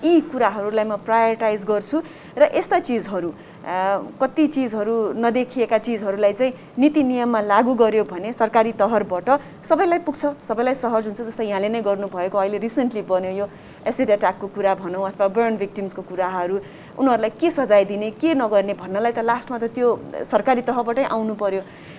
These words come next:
भनेपछि एउटा स्वच्छ सोच भएको मान्छेलाई यसरी, अ, politically इन्भल्भ हुँदाखेरि चाहिँ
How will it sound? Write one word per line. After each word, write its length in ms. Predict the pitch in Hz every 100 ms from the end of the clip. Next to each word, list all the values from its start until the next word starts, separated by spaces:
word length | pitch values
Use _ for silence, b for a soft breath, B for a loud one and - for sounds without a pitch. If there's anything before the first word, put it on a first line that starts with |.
| -
भनेपछि 500 | 202 269 311 320 349 B B -
एउटा 500 | - 302 302 277 226 214 208 104 143 -
स्वच्छ 360 | - 381 -
सोच 420 | 381 - 294 302
भएको 320 | - 170 190 247
मान्छेलाई 880 | 196 220 226 269 196 180 196 294 294 B -
यसरी, 400 | 277 320 302 330
अ, 60 | 277 285 202 202 202 -
politically 720 | 277 294 302 302 285 302 302 262
इन्भल्भ 720 | 160 - 262 254 277 240 196 185
हुँदाखेरि 560 | 196 240 247 208 208
चाहिँ 260 | 208 247